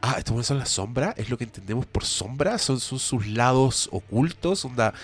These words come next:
mientras esta weona estaba amando, la otra weona estaba odiando", ¿cachai? Es, es así, es un opuesto. Pero tampoco se fue para allá, ¿cachai? Como,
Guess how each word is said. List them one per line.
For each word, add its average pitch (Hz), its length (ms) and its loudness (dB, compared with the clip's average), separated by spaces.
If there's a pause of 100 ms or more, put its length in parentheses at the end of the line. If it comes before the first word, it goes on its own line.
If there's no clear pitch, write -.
(260)
mientras 117 540 2
esta 131 240 2
weona 123 240 4
estaba 123 280 2
amando, 123 380 2
la 107 100 4
otra 117 140 2
weona 110 160 0
estaba 117 260 2
odiando", 147 600 -4
¿cachai? 247 360 2
Es, 147 160 4
es 127 160 2
así, 131 380 -2
es 160 60 2
un 147 160 -2
opuesto. 165 960 6 (440)
Pero 180 160 6
tampoco 403 260 10
se - 100 0
fue 381 120 8
para 381 120 10 (140)
allá, 226 100 8
¿cachai? 147 320 0
Como, 143 560 6